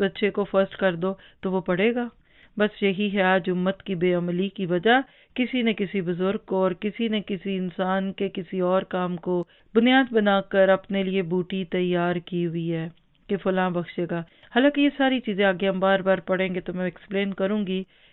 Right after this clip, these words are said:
कि शिफात बर हक है, सिफारिश होगी, लेकिन मशरूत है। बस यहाँ अपने लिए ये अमल का नुक्ता ले लीजिए कि कहीं मेरी अधूरी इताअत की वजह ये तो नहीं कि आखिरत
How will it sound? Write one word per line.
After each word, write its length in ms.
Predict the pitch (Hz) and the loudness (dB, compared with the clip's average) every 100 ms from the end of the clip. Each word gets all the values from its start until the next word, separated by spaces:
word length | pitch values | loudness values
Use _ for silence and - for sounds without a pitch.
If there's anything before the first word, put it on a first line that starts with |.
| - | -2
कि 80 | 277 | 0
शिफात 480 | 269 254 220 220 240 | 0 2 4 4 4
बर 140 | 220 208 | 0 0
हक 260 | 175 202 - | 2 0 -2
है, 200 | 202 165 165 _ _ _ - | -4 -4 -6 _ _ _ -6
सिफारिश 460 | 202 202 233 254 | 0 2 2 0
होगी, 400 | 226 262 240 180 - _ _ - - - | 0 0 0 -4 -4 _ _ -20 -12 -2
लेकिन 300 | 185 190 190 | -2 0 -2
मशरूत 460 | 185 - 233 269 277 | -2 -2 -2 4 4
है। 100 | 277 _ _ _ 233 | 4 _ _ _ -2
बस 140 | - | 2
यहाँ 220 | 214 196 196 | 0 2 2
अपने 280 | 196 208 | 0 -2
लिए 220 | 214 196 190 | 0 0 0
ये 120 | 190 | 0
अमल 240 | 180 185 | -2 -2
का 120 | 180 | -2
नुक्ता 320 | 180 175 - 185 | -2 -4 -2 0
ले 200 | 175 175 | 0 0
लीजिए 480 | 190 180 202 208 208 - _ - | -2 -2 2 2 0 -8 _ -4
कि 80 | 226 | 0
कहीं 340 | 220 208 214 | 2 2 2
मेरी 280 | 202 202 220 | 2 2 2
अधूरी 360 | 202 196 196 | 2 0 0
इताअत 360 | 196 - 185 190 | -2 0 0 0
की 140 | - | -4
वजह 260 | 180 180 185 | -4 0 0
ये 220 | 180 180 | 0 -2
तो 180 | 190 196 | -2 -4
नहीं 380 | 180 175 170 170 _ _ - | -4 -4 -4 -6 _ _ 2
कि 60 | |
आखिरत 440 | 220 214 - 214 | 4 4 2 -2